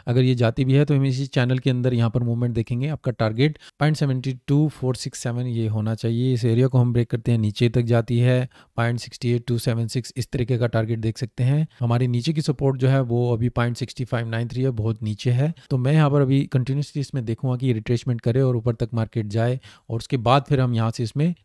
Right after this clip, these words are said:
नीचे की तरफ पुल बैक देख सकते हैं, या अगर ये इसको ब्रेक करेगी फिर हम ऊपर की तरफ मूवमेंट, तो हमारे लिए ये एरिया इंपॉर्टेंट रहेगा। अभी आप बाय करें शॉर्ट टर्म के लिए, इस एरिया से ऊपर रहे,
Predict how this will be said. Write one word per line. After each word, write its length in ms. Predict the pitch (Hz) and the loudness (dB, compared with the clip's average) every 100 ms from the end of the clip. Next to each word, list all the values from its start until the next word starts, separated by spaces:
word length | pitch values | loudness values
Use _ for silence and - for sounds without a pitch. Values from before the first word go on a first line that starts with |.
| - | -6
नीचे 220 | 117 131 | -4 -2
की 80 | 117 | -2
तरफ 180 | 117 110 | -4 -4
पुल 120 | 110 | -6
बैक 180 | 110 110 | -6 -6
देख 180 | 107 107 | -6 -8
सकते 280 | 123 - 127 | -10 -6 -2
हैं, 140 | 135 | 0
या 80 | 120 | -2
अगर 160 | 107 | -2
ये 60 | 110 | -2
इसको 180 | 117 139 | 0 -2
ब्रेक 180 | 113 117 | -2 -4
करेगी 280 | - 117 127 | -2 -4 -6
फिर 140 | 131 | -8
हम 100 | 110 98 | -10 -10
ऊपर 180 | 98 | -12
की 100 | 104 | -10
तरफ 140 | 104 104 | -6 -4
मूवमेंट, 300 | 98 104 107 | -4 -6 -4
तो 120 | 123 | -2
हमारे 220 | 117 110 | 0 0
लिए 160 | 120 131 | 0 0
ये 240 | 113 123 | 0 0
एरिया 180 | 110 110 | 0 -2
इंपॉर्टेंट 440 | 110 104 101 101 | -4 -4 -4 -4
रहेगा। 180 | 95 98 | -4 -2
अभी 220 | 110 156 160 - - - | 4 4 2 -4 -20 -10
आप 100 | 120 | -6
बाय 220 | 113 123 | -2 -4
करें 200 | 135 143 147 | -2 -4 -4
शॉर्ट 220 | 131 120 | -4 -4
टर्म 120 | 123 | -6
के 80 | 127 | -2
लिए, 140 | 139 | 0
इस 200 | 143 120 | 0 -2
एरिया 200 | 127 123 | -2 0
से 60 | 120 | 0
ऊपर 260 | 120 - 120 | 0 -2 0
रहे, 280 | 123 147 | 2 2